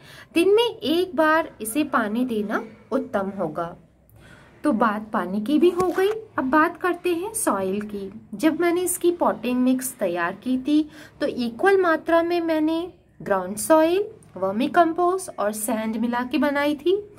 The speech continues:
बाकी पौधों की मिट्टी की तरह इसकी मिट्टी भी जो है, वो, आ, पोरस होनी चाहिए, यानी कि पानी बिल्कुल जमा नहीं होना चाहिए। तो पोरस मिट्टी और फर्टाइल मिट्टी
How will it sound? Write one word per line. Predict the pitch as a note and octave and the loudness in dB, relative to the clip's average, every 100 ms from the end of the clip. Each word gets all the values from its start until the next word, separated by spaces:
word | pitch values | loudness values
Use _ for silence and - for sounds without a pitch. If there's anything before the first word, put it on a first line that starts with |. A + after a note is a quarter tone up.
| - - - - | -20 -20 -20 -8
बाकी | A3 C#4+ D4 C#4+ F#4 G4 G4+ - - - | 2 4 4 2 4 6 4 0 -6 -6
पौधों | A3 G#3+ A#3+ D4 | -4 -2 0 0
की | D4 D4+ | 0 0
मिट्टी | A3 G#3+ A#3 | -2 -6 -6
की | A#3+ | -6
तरह | - C#4+ C#4+ D4 D#4 - - - | -2 -2 0 0 -2 -8 -20 -6
इसकी | A3+ - F4+ | -4 2 4
मिट्टी | F#4+ C#4+ - C4 | 4 2 0 0
भी | C4+ C4+ | 2 0
जो | - A#3+ | 0 0
है, | G#3+ A#3+ F#4 - - - - - | 0 -4 -6 -10 -20 -20 -20 -14
वो, | G3 C#4 C#4+ D4 - - | 0 2 2 0 -4 -4
आ, | G3+ G3+ G3+ | -4 -2 -4
पोरस | G#3 - B3+ A#3+ D#4 - | -8 2 4 6 2 0
होनी | F4+ F4+ G4 | -2 0 -2
चाहिए, | - F#4 F4+ F#4 A4+ - - | 0 2 2 2 0 -6 -8
यानी | A3 G#3+ A3+ | -4 0 0
कि | B3 G4+ B4+ - | 0 0 -2 -2
पानी | G#3+ G#3 A3 C4 | -2 2 2 2
बिल्कुल | A#3 - F#4 G#4+ | 0 -2 0 2
जमा | D4+ G3+ F3+ | 2 0 -4
नहीं | F3 F3 | -8 -8
होना | F3+ F3 | -8 -8
चाहिए। | F3+ - F3+ F3+ F#3 F#3+ - _ - - - - | -8 -8 -8 -10 -14 -18 -20 _ -20 -20 -18 0
तो | G4+ B4+ - | 4 4 4
पोरस | B3+ B3 D4+ - | 2 2 0 0
मिट्टी | C4 B3+ E4 A4 | 0 0 4 4
और | F#4 - | 4 2
फर्टाइल | A#3 G#3 G#3+ G#3+ C4 | -4 -2 -2 -2 -2
मिट्टी | A#3 - C#4 | -4 -4 -8